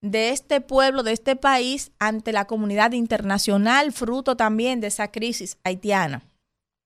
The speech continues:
Pero la oposición tampoco va a hacer referencia a este nuevo conflicto bélico entre Israel y Palestina y los aliados que ya de hecho se están involucrando.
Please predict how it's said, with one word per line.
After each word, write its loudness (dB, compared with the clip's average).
Pero 6
la 10
oposición 2
tampoco 0
va 6
a 4
hacer -2
referencia 0
a 6
este 0
nuevo -4
conflicto -4
bélico 0
entre -4
Israel 2
y -6
Palestina -2
y -2
los 4
aliados 2
que -8
ya 4
de 0
hecho -6
se -8
están 0
involucrando. -2